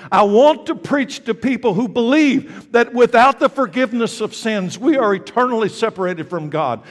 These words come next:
in a prison called hell, and He has mercifully given us eternal life instead.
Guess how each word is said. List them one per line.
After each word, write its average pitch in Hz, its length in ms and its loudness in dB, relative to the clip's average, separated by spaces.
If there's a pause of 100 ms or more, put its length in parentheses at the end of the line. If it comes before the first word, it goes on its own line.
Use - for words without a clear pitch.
(200)
in 214 100 -2
a 208 80 2
prison 240 540 0
called 180 340 2
hell, 147 400 -2 (320)
and 220 140 -4
He 254 140 -2
has 208 200 -4
mercifully 220 880 2 (300)
given 214 300 0
us 165 240 -4
eternal 143 480 -6
life 107 400 -6 (200)
instead. 117 600 -8